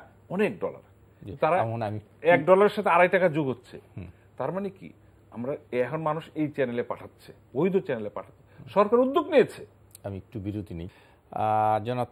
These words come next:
Speaker 2: তাজ রহমান, আমি, আহ, জনাব তাজ রহমানকে একটু শুনে তারপর আসি জনাব রিয়াজুল গুল কাসার আপনার কাছে। জনাব তাজ রহমান, আমরা আলোচনা করছিলাম পি কে হালদার, মানে হালদার প্রসঙ্গে। আমি একটু আপনার, আপনার দৃষ্টি আকর্ষণ করবো, এই আপনার কাছে একটু জানতে চাইবো। আহ, দুদুকের, আহ,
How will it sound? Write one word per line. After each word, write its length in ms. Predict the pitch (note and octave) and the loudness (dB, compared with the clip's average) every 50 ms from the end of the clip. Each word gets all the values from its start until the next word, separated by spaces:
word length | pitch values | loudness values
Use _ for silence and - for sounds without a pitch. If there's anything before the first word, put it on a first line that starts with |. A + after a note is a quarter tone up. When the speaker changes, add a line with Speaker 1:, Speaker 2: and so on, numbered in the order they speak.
| - | 4
Speaker 2:
তাজ 140 | C3 C3+ C3+ B2+ C3 | 4 4 4 2 -2
রহমান, 260 | B2 A#2 B2 C#3 D#3+ D3+ B2+ | -4 -4 -4 -4 -4 -4 -4
আমি, 140 | B2 A#2+ A#2+ A#2 A#2 A#2+ | -4 -4 -6 -6 -6 -8
আহ, 320 | - - G#2+ G#2+ G#2 G2 F#2 - - - - - | -8 -6 -2 -2 0 -2 -2 -6 -12 -20 -14 -10
জনাব 180 | A#2 A2 A2 G#2+ - | -10 -8 -8 -4 -4
তাজ 120 | A2 G#2 G#2+ A2 | -4 -4 -4 -6
রহমানকে 300 | G#2+ G#2+ G#2 G#2 - A2+ G#2+ | -8 -10 -12 -12 -12 -14 -14
একটু 180 | - _ - C#3+ - - | -14 _ -16 -16 -16 -14
শুনে 200 | - C#3+ C3+ A#2+ - | -12 -12 -10 -8 -8
তারপর 220 | - F#2 F#2 F2+ F2 - - | -8 -6 -6 -6 -6 -8 -8
আসি 180 | - - - - - _ _ - | -10 -12 -18 -20 -20 _ _ -16
জনাব 160 | - F2 E2 E2+ | -14 -14 -12 -10
রিয়াজুল 260 | E2 E2 E2 E2+ E2 E2 D#2+ | -10 -10 -10 -12 -14 -16 -16
গুল 100 | D2+ - - | -16 -16 -16
কাসার 240 | - E2 - G2 F#2 | -16 -16 -14 -14 -16
আপনার 140 | F2 - - F#2 | -16 -14 -16 -18
কাছে। 120 | F#2 - B2 A2+ | -16 -14 -10 -8
জনাব 140 | A#2 A#2+ A#2+ A#2 | -8 -6 -6 -6
তাজ 120 | A2 G#2+ A2+ | -6 -6 -6
রহমান, 200 | A2 B2 C3+ C#3 B2+ A2+ | -8 -8 -6 -6 -6 -6
আমরা 120 | A2+ A2 G#2 G#2 | -4 -4 -4 -4
আলোচনা 280 | A2 G2 - - G#2 F#2 - | -6 -8 -12 -14 -16 -14 -14
করছিলাম 300 | G2+ - - - B2 A#2+ - - | -14 -14 -12 -12 -12 -12 -12 -10
পি 80 | - G#3 G#3 - | -10 -10 -8 -6
কে 60 | A3 G3+ | -4 -4
হালদার, 300 | G3 G3 G3 F#3+ - E3 - - - _ - D3+ | -2 -2 -4 -4 -6 -10 -16 -20 -20 _ -14 -12
মানে 120 | D3 C#3 B2+ | -10 -8 -6
হালদার 260 | C#3+ C#3 C#3 C#3 C3+ - - | -6 -4 -2 -4 -4 -4 -8
প্রসঙ্গে। 340 | - - B2+ A#2+ A#2 A#2 A2+ B2 - - - - - - - - | -12 -12 -10 -8 -8 -8 -8 -10 -12 -20 -20 -20 -18 -10 -8 -6
আমি 140 | G2+ G#2+ G#2 G#2 | -6 -6 -6 -8
একটু 180 | G2+ - - - C3 G#2 | -10 -10 -6 -2 0 0
আপনার, 240 | F#2+ - - G2+ F#2+ F#2+ - - F#2+ | -2 -2 -6 -10 -10 -8 -8 -8 -8
আপনার 240 | - - G#2 F#2+ F#2 F2+ | -8 -8 -10 -10 -10 -10
দৃষ্টি 200 | F2+ F2+ - - F#2+ | -12 -14 -12 -12 -12
আকর্ষণ 280 | F2 F#2 F2+ - - - - - | -12 -12 -14 -16 -20 -16 -12 -12
করবো, 180 | G#2 A2 C3+ C#3+ | -10 -8 -6 -6
এই 60 | C3 - - - | -6 -4 -6 -8
আপনার 160 | - - C3 A2+ | -10 -10 -12 -12
কাছে 120 | - - A#2 | -12 -10 -10
একটু 100 | G2 G#2 G2 A2 | -10 -8 -6 -6
জানতে 220 | G#2 G2 G2 - G#2 - | -6 -6 -8 -10 -10 -8
চাইবো। 220 | G2+ G2+ A2 C#3 D3 | -8 -6 -6 -6 -8
আহ, 840 | D#3 - - - - - - - - - _ _ _ - B2 B2 B2 A#2+ A#2 A2 | -8 -10 -14 -20 -20 -20 -20 -20 -20 -20 _ _ _ 2 4 4 4 4 2 2
দুদুকের, 520 | C3 D3+ D#3 F#3+ G3 - G3+ F#3+ F#3 F#3 - | 2 2 2 2 2 2 4 4 4 2 0
আহ, 960 | - - - - - - - - - - B2+ B2+ B2+ B2 B2 A#2+ A#2+ A#2+ A#2+ | -4 -10 -18 -20 -20 -20 -20 -12 -4 -2 0 2 2 4 4 4 4 4 2